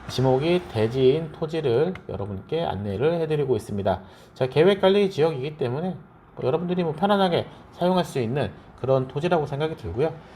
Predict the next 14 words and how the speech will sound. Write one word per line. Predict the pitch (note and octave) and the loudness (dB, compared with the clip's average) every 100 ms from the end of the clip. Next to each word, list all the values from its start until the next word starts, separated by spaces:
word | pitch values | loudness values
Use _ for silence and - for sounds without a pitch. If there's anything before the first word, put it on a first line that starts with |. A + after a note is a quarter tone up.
| - - | -14 2
부담 | C3 G3 | 8 10
없이, | G3 F#3+ - D3 D3+ F#2 - - - - - - | 8 2 -2 0 0 -2 -10 -20 -20 -20 -20 -14
어, | D#2+ E2 E2 | -10 -8 -6
사용할 | B2+ C#3+ C#3 | -2 0 0
수 | C3+ | 0
있고, | F#2+ - C3 G#2 - - - - | -2 0 2 2 0 -16 -20 -6
그다음에 | A#2 D#3+ G3 | 0 2 2
이 | D#3 - | 0 -2
토지가 | F3+ E3 D#3+ | 0 2 2
크다 | - - F3+ | 2 4 4
하시는 | F3+ G#3+ G#3 | 4 -4 -2
분들은 | F3+ D3+ F#3+ C#3 G2+ - - | -2 0 -2 -4 -8 -18 -14
지인하고 | - D3+ F3 E3+ D3+ | -4 0 2 0 -2
구매하셔서 | D3+ B2 D#3+ F3+ E3+ F#3 C#3 | -4 -2 -2 -2 0 0 0